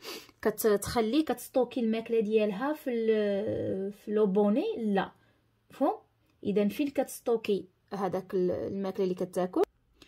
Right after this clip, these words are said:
إذا غنديرو بعدا هنا فو، وغنديرو هنا دون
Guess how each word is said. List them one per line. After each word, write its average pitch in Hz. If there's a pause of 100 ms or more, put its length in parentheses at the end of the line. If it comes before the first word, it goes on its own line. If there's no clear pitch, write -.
(360)
إذا 196
غنديرو 226
بعدا 202
هنا 180
فو، 339 (800)
وغنديرو 208
هنا 247
دون 262